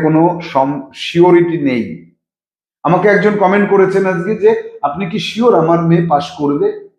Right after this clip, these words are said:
আমি তাকে উত্তর দিয়েছি না, আমি শিওর নই, আমি সম্ভাবনার কথা বলছি, কারণ এখানে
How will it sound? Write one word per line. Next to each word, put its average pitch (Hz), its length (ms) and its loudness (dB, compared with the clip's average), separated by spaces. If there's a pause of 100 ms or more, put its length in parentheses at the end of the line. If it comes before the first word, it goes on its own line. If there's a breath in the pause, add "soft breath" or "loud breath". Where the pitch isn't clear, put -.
(680)
আমি 127 140 2 (100)
তাকে 143 240 -2
উত্তর 143 300 -6
দিয়েছি 143 260 -2 (100)
না, 95 80 -2 (920)
আমি 131 160 2 (120)
শিওর 127 280 0 (140)
নই, 110 180 2 (600)
আমি 165 120 4 (100)
সম্ভাবনার 160 680 2
কথা 147 180 0 (120)
বলছি, 117 260 -6 (120)
কারণ 139 180 0 (100)
এখানে 185 260 -6